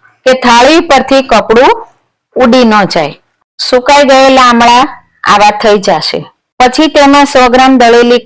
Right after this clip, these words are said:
ખાંડ મિક્સ કરી લેવાની. દળેલી ખાંડ આમળામાં મિક્સ કરવાથી આ આમળાની ચોકલેટ તૈયાર. જોતા જ ખાવાનું મન થઈ જાય એવી આમળાની ચોકલેટ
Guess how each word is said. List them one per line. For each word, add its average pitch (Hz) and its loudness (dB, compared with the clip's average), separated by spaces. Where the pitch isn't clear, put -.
ખાંડ 185 -2
મિક્સ 254 -2
કરી 202 0
લેવાની. 165 -4
દળેલી 302 0
ખાંડ 285 0
આમળામાં 254 2
મિક્સ 247 -2
કરવાથી 208 0
આ 302 0
આમળાની 254 0
ચોકલેટ 220 -2
તૈયાર. 175 0
જોતા 262 0
જ - -12
ખાવાનું 277 2
મન 285 2
થઈ 285 2
જાય 277 2
એવી 269 2
આમળાની 247 -2
ચોકલેટ 240 0